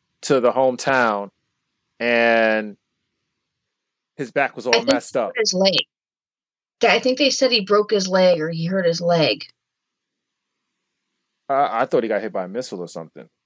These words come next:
Speaker 1: I don't, like, did he
Speaker 2: He,
Speaker 1: do it?
Speaker 2: he probably could have, but I remember when the nurse was, uh, the pretzel
Speaker 1: Oh, no,
Speaker 2: lady
Speaker 1: no,
Speaker 2: was ba-
Speaker 1: before that. But, no,
Speaker 2: Huh?
Speaker 1: no, I'm talking about, um, later when they, the, uh, at the end, towards the end, when Robotnik was chasing him,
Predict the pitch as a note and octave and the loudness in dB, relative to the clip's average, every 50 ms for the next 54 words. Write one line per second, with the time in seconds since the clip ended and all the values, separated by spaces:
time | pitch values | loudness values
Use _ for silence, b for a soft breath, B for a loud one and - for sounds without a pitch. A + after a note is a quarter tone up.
0 | _ - A2+ A#2 A2+ G#2 G#2 A2+ A2 G#2 G2 G#2 G2+ B2 B2+ A2+ A#2 A#2 G#2 - | _ -12 -8 -8 -6 -6 -4 -6 -6 -6 -8 -10 -6 -6 -6 -4 -2 0 0 0
1 | G2 - - - A2+ G2+ F#2+ - - - - G#3 G#3 - A#3 G#3+ - _ - C4 | 0 -2 -2 -2 -2 -2 -6 -4 -2 -2 -2 -2 -2 -4 -6 -6 -6 _ -10 -4
2 | B3+ G#3+ G3 - A3 G#3 G#3 G#3 G#3 G#3 A3 B3+ B3 B3 B3 A3 A3 F3 G#3 G#3 | 0 0 0 0 0 0 0 0 0 -2 -2 -2 0 0 -2 0 0 -2 -2 -2
3 | G3+ G3+ G3+ G#3 A3 A3+ - - - A3 G#3 G3 F#3+ - - F3+ F#3 F3+ F3+ F#3+ | -2 0 0 0 0 0 -2 -2 0 0 0 0 0 0 2 2 2 2 2 -2
4 | F#3+ - A3+ A3+ A3 - A#3 F#3 G3 G#3 G#3 G3+ G3+ G3 F3+ D#3 - C3 D3 F#3+ | -4 -2 -2 -2 0 2 4 4 6 6 6 4 6 6 6 4 4 4 2 2
5 | F3 D#3+ E3 D#3+ C#3+ C3 A#2+ - - C#3 - F3+ F#3+ F3+ F3+ E3+ C3+ A#2+ - - | 4 4 4 4 4 2 0 -4 -8 -10 -4 0 0 2 2 2 0 -2 -6 -8
6 | C#3 C#3+ D#3+ D3 C#3 C#3 B2+ B2 - _ - B2+ C3 B2+ B2+ B2 A#2+ A#2 A2+ A2 | -6 -4 -4 -2 0 0 -2 -2 -4 _ 0 2 4 4 4 2 0 -4 -8 -16
7 | _ - B2 C#3 C#3+ C3 A#2+ G#2 G2 F#2+ G2+ G#2+ G#2+ G#2+ G#2 G#2 G#2 - _ - | _ -2 2 2 4 4 4 2 0 0 -4 -6 -6 -4 -6 -6 -8 -10 _ -6
8 | A#2+ A2+ G#2+ _ - G2+ A#2+ A#2 A2+ G2+ B2+ B2+ C#3 D3 B2 G#2 F2 E2 - - | -6 -6 -6 _ -4 0 0 0 0 0 0 0 2 2 2 0 -2 -8 -10 -4
9 | - C3+ B2+ G2+ B2 C3 C#3 B2+ A2+ G2 F2 - _ _ _ _ _ _ _ _ | -2 -2 -2 0 -2 0 0 2 0 0 -2 -10 _ _ _ _ _ _ _ _
10 | _ _ _ - A#2 A#2 A#2 A2 F#2+ B2+ B2+ A#2 C3 B2+ C3+ B2 - - C#3 C3+ | _ _ _ -8 -4 -2 0 2 4 4 2 2 0 -2 -2 -2 0 0 0 0
11 | B2+ - C3+ C3+ C3+ C3+ B2+ | 0 -2 -4 -4 -4 -4 -6